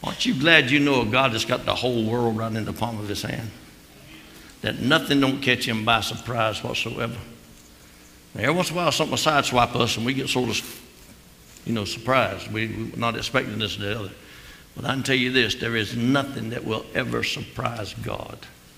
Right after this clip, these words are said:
He knows the deal. Amen. The power of the blood.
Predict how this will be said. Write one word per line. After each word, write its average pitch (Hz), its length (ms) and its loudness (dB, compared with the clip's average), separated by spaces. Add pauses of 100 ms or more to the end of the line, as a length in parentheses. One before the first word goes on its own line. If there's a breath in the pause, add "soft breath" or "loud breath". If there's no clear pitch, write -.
(480 loud breath)
He 117 100 -2
knows 107 340 -2
the 104 80 -6
deal. 95 320 -2 (220)
Amen. 117 380 -6 (400 loud breath)
The - 80 -20
power 156 580 0
of 135 240 -4
the 117 80 -4
blood. 113 480 0